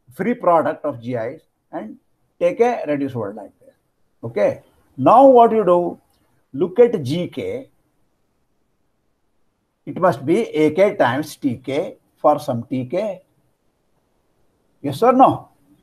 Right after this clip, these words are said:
Because these T I Js are, T A Ks are coset representatives. So write G K, last one, as A K T K. Where A K is in A,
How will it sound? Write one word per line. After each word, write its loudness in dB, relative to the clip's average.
Because 2
these -8
T 0
I 6
Js -4
are, 0
T -10
A -2
Ks -6
are 4
coset -2
representatives. -4
So -8
write 2
G -6
K, -2
last 2
one, 0
as -8
A -8
K -6
T -16
K. -20
Where -6
A 0
K 2
is -6
in -4
A, -2